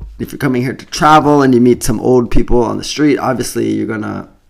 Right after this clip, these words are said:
treat them with decency, but also understand that, um,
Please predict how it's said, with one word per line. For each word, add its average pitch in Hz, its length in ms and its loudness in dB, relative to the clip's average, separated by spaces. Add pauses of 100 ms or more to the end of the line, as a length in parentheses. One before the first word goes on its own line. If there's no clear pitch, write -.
(640)
treat - 260 -4
them 120 160 -2
with 110 220 -8
decency, 101 680 0 (180)
but 117 120 -2
also 113 720 -2 (320)
understand 107 800 -6
that, 90 160 -6
um, 80 500 -14